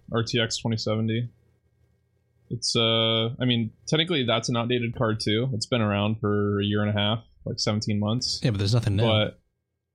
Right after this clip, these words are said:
Speaker 1: well, there's nothing new from Nvidia, and none of the A M D cards that are in the same price range are even comparable. Like, the closest thing is the, uh, R X fifty-seven hundred X T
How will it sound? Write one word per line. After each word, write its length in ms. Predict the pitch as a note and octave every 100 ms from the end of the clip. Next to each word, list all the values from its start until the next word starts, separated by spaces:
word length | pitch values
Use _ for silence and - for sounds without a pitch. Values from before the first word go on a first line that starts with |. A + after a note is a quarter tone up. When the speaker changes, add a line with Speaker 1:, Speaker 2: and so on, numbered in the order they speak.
| _ _
Speaker 1:
well, 160 | C3+ C3
there's 160 | C3 D3
nothing 240 | E3 E3+
new 100 | D3
from 140 | C#3+
Nvidia, 500 | C#3+ A2+ A2+ C3 D3 -
and 240 | A#2 A2
none 160 | A2+ B2
of 80 | C#3+
the 300 | B2+ A#2+ B2+
A 20 |
M 80 | G#2+
D 180 | A#2 C3
cards 340 | A#2 G#2+ G#2+
that 140 | A#2 A2
are 400 | G#2+ G#2 G2+ -
in 120 | A2+
the 60 | A2
same 260 | - A2 G#2
price 300 | A2+ B2+ A2+
range 440 | G#2 G#2 G#2 - G2+
are 180 | G#2
even 220 | G#2+ G#2+ A2
comparable. 720 | G2+ A2+ A#2 G2 F2 F#2+ -
Like, 140 | A2
the 80 | A#2
closest 480 | - C#3+ D3 C3 -
thing 180 | C#3+ C3
is 220 | A2+ G#2
the, 220 | A2 G#2
uh, 400 | G#2 G2 F#2+ G2 - _ _ _ _ _ _ _ _ _ _ -
R 220 | A#2+ A#2+
X 840 | A#2+ A#2 - - - - - - -
fifty-seven 560 | C3 B2+ - A#2 A2+
hundred 240 | A#2 A2+ G#2+
X 220 | G#2+ -
T 420 | - A2+ B2+ C#3